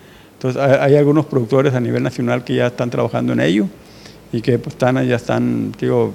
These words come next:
yo creo que esta temporada que, pues, este ciclo agrícola que estamos iniciando, a lo mejor hay, hay, hay oportunidad de exportar papa, papa blan-, papa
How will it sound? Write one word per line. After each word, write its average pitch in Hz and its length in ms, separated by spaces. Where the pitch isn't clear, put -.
yo 117 200
creo 127 140
que 127 80
esta 127 160
temporada 117 400
que, 110 220
pues, 117 160
este 131 220
ciclo 151 260
agrícola 143 460
que 123 80
estamos 131 320
iniciando, 127 400
a 143 140
lo 123 100
mejor 139 180
hay, 131 220
hay, 120 200
hay 120 140
oportunidad 120 500
de 127 60
exportar 120 420
papa, 120 540
papa 123 240
blan-, 120 240
papa 127 480